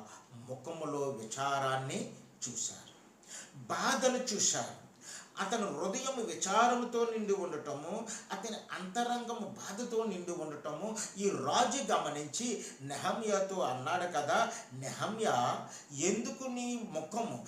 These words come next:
ఎందుకు నీ హృదయము విచారముతో నిండి ఉంది?"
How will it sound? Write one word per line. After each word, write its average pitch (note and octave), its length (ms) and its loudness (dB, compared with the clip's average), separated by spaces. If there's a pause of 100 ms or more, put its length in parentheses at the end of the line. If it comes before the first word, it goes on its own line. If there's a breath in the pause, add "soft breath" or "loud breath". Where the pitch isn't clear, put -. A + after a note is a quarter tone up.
(180 loud breath)
ఎందుకు A3+ 460 0
నీ A#3+ 200 0 (100)
హృదయము F#3 600 0 (180 loud breath)
విచారముతో A#3 880 2
నిండి A3+ 240 -2
ఉంది?" A3 480 -2